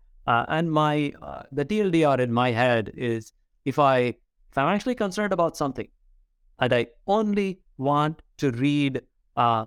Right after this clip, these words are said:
high quality information from Mayo Clinic, from, you know, from the Cleveland Hospital, that's the thing that I'm going to, that's the thing that I'm going to tap on. It's things like that. Or you can say, "I don't really want to see," take your pick, "Amazon or Walmart when I am searching for products."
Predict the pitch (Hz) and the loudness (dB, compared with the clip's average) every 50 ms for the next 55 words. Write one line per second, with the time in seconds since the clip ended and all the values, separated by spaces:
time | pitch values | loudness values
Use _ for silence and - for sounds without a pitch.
0 | _ - - 170 175 170 175 160 156 151 147 147 139 123 - 131 123 123 123 120 | _ -4 -2 0 0 2 2 2 2 4 2 0 -2 -2 -2 0 0 0 0 0
1 | - 127 120 113 - 113 107 139 196 226 226 214 220 202 185 165 160 151 147 - | -2 -2 -2 -2 -2 -4 -2 0 0 0 0 0 -2 -2 0 0 2 0 0 -2
2 | - - - 104 95 95 98 98 101 104 - - 110 104 101 101 101 104 - 113 | -6 -10 -8 -6 -6 -6 -6 -8 -10 -12 -8 -4 -2 -2 -2 -2 -4 -6 -8 -8
3 | 104 101 113 - 233 254 240 214 220 190 160 165 180 170 147 - - 170 151 147 | -8 -6 -6 -4 -2 -2 0 0 0 0 0 2 0 0 0 -2 0 0 2 2
4 | 139 123 - _ _ _ _ - 147 156 147 135 - - 147 131 - 135 127 120 | 0 -2 -4 _ _ _ _ -4 0 0 0 0 0 -4 -4 -2 0 0 2 2
5 | 123 117 117 117 113 113 113 113 110 - - 120 - - - 143 143 - - - | 2 2 2 2 2 2 0 0 -2 -4 -6 -6 -6 -4 0 0 0 0 -2 -8
6 | - - 131 120 117 120 120 117 113 113 113 117 113 110 - 120 - 120 117 117 | -4 -2 -2 0 2 2 0 0 0 0 0 0 0 -2 -6 -10 -6 -4 -4 -4
7 | - - - - - _ _ _ _ _ _ - 175 175 - - - 226 233 233 | -4 -6 -16 -18 -18 _ _ _ _ _ _ -4 -4 -4 -4 -4 -2 0 0 0
8 | 208 - - 151 135 135 135 131 - - 110 107 - _ _ _ _ - 175 190 | -2 -2 0 2 4 4 2 2 -2 -6 -10 -10 -10 _ _ _ _ 0 0 0
9 | 196 - 196 180 156 - 165 139 127 - _ _ _ _ _ - 185 208 196 175 | 0 0 -2 -2 0 2 0 0 0 -4 _ _ _ _ _ 0 0 2 2 2
10 | 170 160 151 147 135 139 135 131 - 127 113 - 131 120 117 110 - - 139 - | 2 2 2 0 0 0 -2 -2 -4 -8 -8 -4 -2 -2 -2 -2 -2 -2 -2 -2
11 | 123 113 - - 113 - - - 143 143 147 131 143 135 123 120 120 113 110 113 | -2 -4 -4 -6 -10 -8 -6 -2 -2 0 0 2 2 2 2 2 2 0 2 2
12 | 120 123 127 127 120 113 107 - _ - 123 120 120 117 117 120 - 131 120 113 | 2 2 2 2 0 0 -2 -4 _ -6 -4 -2 -2 -2 -2 -4 -2 0 0 2
13 | 113 110 107 110 - - - 139 135 - - 120 104 107 - - - - - _ | 2 0 0 -2 -4 -2 -2 -2 -2 0 -2 -4 -4 -4 -8 -18 -20 -20 -16 _
14 | - 135 117 113 110 107 - - - 120 117 113 107 - - _ | 0 2 4 4 4 2 0 -4 -2 0 0 0 0 -4 -14 _